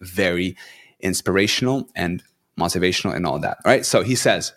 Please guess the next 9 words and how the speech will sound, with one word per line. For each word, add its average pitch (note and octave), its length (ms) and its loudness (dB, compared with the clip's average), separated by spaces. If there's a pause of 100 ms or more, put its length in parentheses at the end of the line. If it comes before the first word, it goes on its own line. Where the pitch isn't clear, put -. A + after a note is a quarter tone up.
(600)
uh, A#2 180 4
in A#2+ 120 4
his, A#2+ 300 2
um, G#2 920 -2 (340)
uh, D2+ 400 -6
the A#2+ 140 0
Poor D#3 280 6
Charlie's A#2 520 2
Almanac. G2+ 540 -2